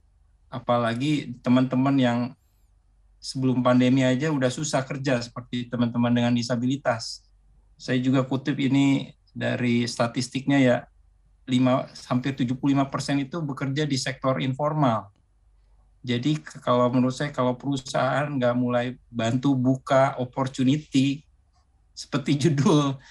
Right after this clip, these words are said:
podcast ini ya, kalau nggak ada kesempatan, di, pintunya kalau nggak dibukain, ya gimana bisa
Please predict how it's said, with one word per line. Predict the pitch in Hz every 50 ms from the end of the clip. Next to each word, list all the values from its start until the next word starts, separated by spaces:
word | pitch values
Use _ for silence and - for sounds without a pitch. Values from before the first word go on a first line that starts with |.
| - - - _ -
podcast | - - - - - 147 139 143 147 139
ini | 135 156 151 135 131
ya, | 131 127 135
kalau | 131 127 131 131 131
nggak | 131 127 127 123
ada | 131 131
kesempatan, | 131 - - 135 131 139 131 127 - - 143 139 139 151 156 151 156 - -
di, | - 120 127 147 151 - - _ _ _ -
pintunya | - 147 151 151 156 156 160 170
kalau | 160 151 151 147 147
nggak | 143 139 143
dibukain, | 139 139 135 - 143 143 143 147 143 147 156 156 156 156 156 - _ _ _ _ _ _ _ _ _ _
ya | - 131 123
gimana | 123 127 123 123 127 131 123
bisa | 127 120 - 123 123 120 120 120 123 131